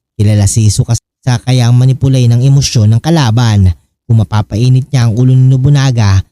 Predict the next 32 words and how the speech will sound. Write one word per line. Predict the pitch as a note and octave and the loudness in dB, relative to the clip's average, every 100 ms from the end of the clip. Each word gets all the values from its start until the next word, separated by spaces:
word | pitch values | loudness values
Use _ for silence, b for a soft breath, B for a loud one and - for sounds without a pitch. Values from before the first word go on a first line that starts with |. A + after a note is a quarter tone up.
| _ | _
magkakaroon | - D#3+ D3 F3+ G3 G3+ | -10 -6 -4 -2 0 2
siya | D#3 B2+ | 2 0
ng | C3+ | 0
bentahe | E3 F3 E3 D3 G2+ G2 | 0 0 -2 0 0 0
na | B2 | 0
pwedeng | - F#3 G3+ G3 | -2 0 0 2
gamitin | G#3 G3 C#3 G#2+ | 2 0 0 -2
upang | D3 G3 G3+ | -2 -2 -4
talunin | G3 G3 C#3 G#2+ F#2+ | 0 2 2 0 -2
ito. | G2+ F#2 F2 - _ _ _ - | -2 0 -2 -6 _ _ _ -8
Bukod | G2+ F#2+ | -4 -2
dito, | A2 G#2+ A2 G#2+ | -2 -2 0 0
may | A2 | 2
mga | A#2 A#2+ | 0 -2
teorya | - B2+ B2 A2+ | -2 -2 0 0
na | G#2+ | 0
posibleng | A#2+ B2 A#2+ B2+ C3 | -2 -2 0 0 0
nag-level | B2 B2+ B2 B2 | 0 0 0 -2
up | A#2+ | -4
na | C3+ | -4
si | B2+ C3 C3 | -2 -2 -2
Hisoka | - - F#2 F2+ - _ _ | -2 -2 -2 -4 -6 _ _
sa | F#3+ | -4
kanyang | G#3 A3 | 0 2
mga | A3 G3+ | 0 -2
kayaan | F#3 D3 A2 G#2 | -2 -2 0 0
matapos | B2 - D#3 - G#3 | -2 -2 -4 -4 -4
ang | F#3+ | -2
kanyang | G3+ G3 | 0 2
laban | D#3+ G#2+ G2 G2+ | 2 0 0 -2
kay | E3 | -2
Chrollo | E3+ E3 G#2 A2 F#2+ | -4 -2 0 0 0